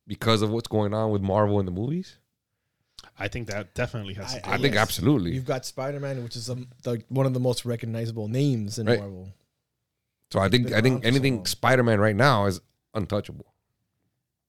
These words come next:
Speaker 1: And you're gonna see some crazy prices on anything A F fifteen, Spider-Man One.
Speaker 2: His second
Speaker 1: Art
Speaker 2: appearance.
Speaker 1: His second appearance.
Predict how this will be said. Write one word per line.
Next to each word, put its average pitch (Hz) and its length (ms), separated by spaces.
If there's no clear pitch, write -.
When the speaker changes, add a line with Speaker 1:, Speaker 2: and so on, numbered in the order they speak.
Speaker 1:
And 104 160
you're 92 80
gonna 104 160
see 110 160
some 87 220
crazy 107 440
prices 101 720
on 87 340
anything 98 300
A 98 160
F 90 80
fifteen, 113 460
Spider-Man 92 580
One. 113 480
Speaker 2:
His 113 140
second 117 160
Speaker 1:
Art 117 120
Speaker 2:
appearance. 117 440
Speaker 1:
His 87 120
second 90 240
appearance. 104 360